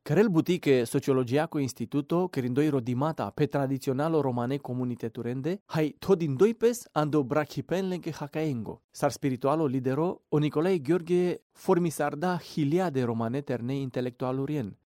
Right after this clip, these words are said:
Ic elita culto, prin giardia andavere temende. Normal, n-avian de România. Savo psicodovaca e antinia, ic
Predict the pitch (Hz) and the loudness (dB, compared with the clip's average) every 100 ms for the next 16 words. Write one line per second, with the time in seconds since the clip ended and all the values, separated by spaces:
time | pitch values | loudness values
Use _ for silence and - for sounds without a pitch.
0 | - 143 - 131 143 180 156 - - 165 | 0 0 2 0 0 0 -4 -4 2 4
1 | 131 123 143 - - 151 135 131 127 170 | 4 0 -2 -2 -2 0 2 2 2 0
2 | 147 135 139 147 - 156 151 104 85 _ | 0 0 -2 -2 -4 -2 -2 -4 -8 _
3 | _ 131 139 127 156 113 98 117 110 117 | _ -2 0 2 0 -2 -4 -6 -6 -8
4 | 117 113 127 147 104 - _ - - 202 | -6 -6 -4 -6 -8 -12 _ -6 -2 0
5 | 226 - 190 147 127 143 170 151 139 127 | 0 -2 0 0 2 0 -2 -2 -2 -2
6 | 120 127 147 175 165 - 139 135 | -2 -4 -4 -4 -6 -4 -4 -4